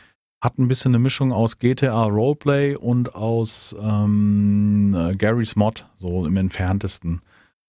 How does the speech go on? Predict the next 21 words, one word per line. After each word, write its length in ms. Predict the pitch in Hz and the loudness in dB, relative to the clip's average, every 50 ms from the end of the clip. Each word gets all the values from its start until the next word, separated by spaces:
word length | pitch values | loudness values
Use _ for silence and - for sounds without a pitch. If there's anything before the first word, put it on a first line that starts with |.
| _ _ - | _ _ -10
Wobei 220 | 98 92 104 101 | -4 -2 0 0
man 160 | 107 110 107 | 2 0 0
jetzt 160 | 104 101 - | -2 -4 -4
keine 220 | - - 104 101 - | -2 -2 0 0 0
Ingame-Tools 640 | - 123 117 113 104 98 92 - - 107 101 - - | 0 0 0 0 0 -2 -4 -2 -4 -4 -4 -4 -6
hat, 120 | 101 98 | -8 -6
um 120 | 92 95 98 | -4 -2 -2
Inhalte 320 | 95 104 104 101 95 98 | 0 0 0 0 -2 -4
zu 120 | 92 - 104 | -4 -4 -4
erzeugen, 440 | 98 - - 104 98 101 101 104 | -4 -4 -4 -2 -2 0 0 0
sondern 340 | 101 101 95 98 98 95 92 | 0 0 2 2 0 0 0
halt, 280 | 95 92 92 92 - - | 0 0 -2 -4 -6 -8
äh, 140 | 82 95 92 | -6 -4 -4
das 160 | 90 90 - | -4 -6 -4
Ganze, 440 | - 95 95 95 - - 95 92 85 - _ _ - - _ _ _ _ _ _ _ _ _ _ _ _ _ _ _ _ _ _ _ _ - | -2 -2 -2 0 0 -2 -2 -2 -4 -6 _ _ -20 -20 _ _ _ _ _ _ _ _ _ _ _ _ _ _ _ _ _ _ _ _ -4
muss 140 | 117 87 | 0 2
man 80 | 113 113 | 2 0
das 100 | 110 98 | 2 0
irgendwie 220 | 104 117 117 104 | 0 0 0 0
per 160 | - - 104 104 | 2 0 2 2
Lua-Scripting, 1000 | 110 113 147 170 147 120 104 - - - - 110 - - - 104 92 87 78 | 2 2 2 4 2 2 0 -2 -4 -2 -2 -2 -2 0 0 0 0 0 -2